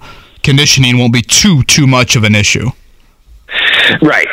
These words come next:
Speaker 2: Yeah, that, that's absolutely the thinking. Tyrese said after a first couple of days when the first, uh, like, adrenaline rush and the pain subsided pretty quickly, he got back to running. Um, now, there's nothing that quite replicates and matches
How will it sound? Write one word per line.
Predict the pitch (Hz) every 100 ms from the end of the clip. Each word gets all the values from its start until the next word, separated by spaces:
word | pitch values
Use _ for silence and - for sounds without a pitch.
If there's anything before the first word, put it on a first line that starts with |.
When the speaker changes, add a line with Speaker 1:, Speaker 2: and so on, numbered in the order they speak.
| -
Speaker 2:
Yeah, | 113 87
that, | 78 98 -
that's | 98 98
absolutely | 95 87 95 87 87
the | 76 78 -
thinking. | 78 71 73 71 - 67
Tyrese | 76 98 87 87 87
said | - 87
after | 87 85 92
a | -
first | 101 101 -
couple | 98 - 85
of | 73
days | 76 98 98 95
when | 85 78
the | 78
first, | 92 82 -
uh, | 78 90 - 76 - -
like, | 78 73
adrenaline | 73 110 127 123 123 113
rush | 113 107 -
and | 95
the | 85
pain | - 107 107
subsided | - 90 - 98 98 98 85 76 - - -
pretty | 127 95
quickly, | - 131 - 87 82
he | 131
got | 135 107
back | 95 90
to | -
running. | 78 95 71 - - - -
Um, | 90 85 87
now, | 92
there's | 90 87
nothing | 101 98 85
that | 80
quite | - 101 82
replicates | 113 - 117 - 110 104 -
and | 85
matches | 90 92 - 87 78